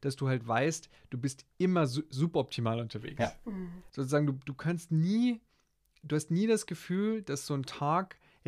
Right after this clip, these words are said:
Speaker 1: richtig geil verlaufen ist, weil du ja derjenige bist,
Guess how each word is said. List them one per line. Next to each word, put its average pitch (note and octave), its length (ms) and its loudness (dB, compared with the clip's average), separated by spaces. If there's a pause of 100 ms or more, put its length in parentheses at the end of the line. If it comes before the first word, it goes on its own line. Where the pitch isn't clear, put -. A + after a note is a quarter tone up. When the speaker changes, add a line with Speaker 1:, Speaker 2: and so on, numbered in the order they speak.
(140)
Speaker 1:
richtig F#3+ 460 2
geil C#3+ 240 4
verlaufen C#3 540 0
ist, - 280 -6 (220)
weil C3+ 180 2
du D3+ 180 -4
ja G3 160 4
derjenige E3+ 520 2
bist, F3 260 -4